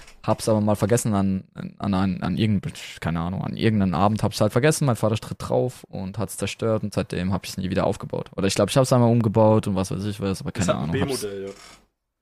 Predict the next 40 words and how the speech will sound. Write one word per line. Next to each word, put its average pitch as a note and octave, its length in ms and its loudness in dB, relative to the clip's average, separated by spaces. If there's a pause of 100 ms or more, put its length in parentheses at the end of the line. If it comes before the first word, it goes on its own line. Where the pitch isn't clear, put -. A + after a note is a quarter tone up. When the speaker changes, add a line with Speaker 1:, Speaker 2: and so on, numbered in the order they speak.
(640)
Speaker 1:
Und, B2 880 4
ähm, A2+ 460 0
ja, A#3 200 2 (800)
dann G#2 220 4
haben G#2+ 180 2
wir G#2+ 140 2
einfach G#2+ 300 -2
jetzt A2+ 280 -2
irgendwie A2 380 2
zwanzig A2+ 360 -4
Jahre G#2+ 180 0
später G#2+ 340 0
haben C3 100 2
wir C3 80 -4
uns B2+ 120 -8
gedacht, C3 280 -2 (100)
let's, - 360 -4
lass - 180 0
es D3+ 60 -2
mal D#3 100 2
wieder D#3+ 140 4
aufbauen. - 280 -4 (680)
Ist - 100 -4
geil. C#3+ 180 6 (540)
Speaker 2:
Das A2+ 100 -8
hat C#3+ 120 -2
sehr D#3 140 2
viel D3+ 120 -8
Zeit D#3 220 -2
gedauert, C3 200 -2
weil C3 60 -2
das C3 100 -10
sind A2+ 120 -12
tausendneunhundert C3+ 720 -4
Teile. D3 400 -2 (580)
Manche C#3+ 260 -4
Teile D3 140 6 (120)
Speaker 1:
Tausendneunhundert D3+ 400 4
Speaker 2:
fehlen. G#2+ 160 0
Speaker 1:
Teile, G2 100 -8